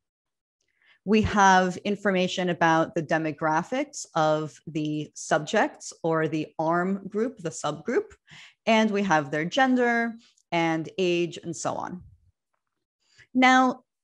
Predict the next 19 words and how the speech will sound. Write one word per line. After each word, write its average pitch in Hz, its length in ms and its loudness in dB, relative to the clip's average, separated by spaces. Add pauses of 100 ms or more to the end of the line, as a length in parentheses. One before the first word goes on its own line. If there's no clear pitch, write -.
(220)
at 226 160 0
the 233 80 4
bottom, 247 840 4
we 220 220 -2
have 202 580 0
the 190 640 -2
information 208 480 -2
we 175 80 -2
really 196 240 0
want 165 200 -2
to 151 80 -8
focus - 300 -6
on, - 240 -14 (200)
which 190 340 0
is 180 300 2 (100)
the 175 300 -2 (100)
serious 277 800 0
adverse 170 720 0
events. - 680 -2